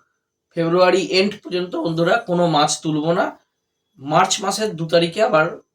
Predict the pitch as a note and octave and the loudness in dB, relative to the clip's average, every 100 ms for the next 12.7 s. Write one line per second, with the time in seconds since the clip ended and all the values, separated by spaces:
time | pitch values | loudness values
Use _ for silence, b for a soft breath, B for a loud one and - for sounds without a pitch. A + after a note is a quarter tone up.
0 | _ _ _ _ C#3 C#3+ D#3 D3+ E3 F3 | _ _ _ _ -2 0 0 -2 -2 -2
1 | - D#3 E3+ D3 C#3+ C#3 D#3 C#3 C#3+ B2+ | -4 -4 0 2 2 0 -2 -4 -6 -6
2 | B2 - A2 G#2+ - _ _ _ _ _ | -6 -8 -12 -12 -14 _ _ _ _ _
3 | _ C3+ C#3+ D#3 E3+ G3 F3 F3 E3+ E3 | _ -2 0 0 -2 -2 -4 -4 0 2
4 | D3+ D#3 D#3 D3 D3+ C3+ C3 D3+ D3 F3+ | 0 -2 -4 -6 -2 0 0 0 0 0
5 | A3 - - - C3 D#3 F#3 F#3+ E3 D#3 | 0 -8 -18 -6 -2 4 6 8 8 6
6 | - C#3+ D3 - E3 D#3+ F3+ - - D#3+ | 2 0 -4 -6 -2 0 0 0 0 4
7 | C3+ D3 D#3+ F3 F#3+ A3+ B3+ - - D#3 | 4 4 2 0 -2 0 -2 -2 -2 -2
8 | D#3 D#3 C#3+ D3 D3+ D3+ G3+ - D#3 D3+ | -2 -6 -6 -4 -4 -4 -4 -4 -4 -6
9 | D#3+ D#3+ D#3+ - b b - D3 C#3+ A#2+ | -6 -6 -6 -12 b b -8 0 0 0
10 | A2 - - - b b - B2+ C#3 D#3 | -4 -10 -18 -20 b b -8 -6 -2 -2
11 | D#3+ F#3+ G3 G3 G#3 G3+ G3+ G3 D3+ F3 | 0 -2 -2 0 0 -2 -2 2 2 2
12 | F#3 F3 E3+ - E3 - G#2+ | 4 4 2 0 -6 -6 -8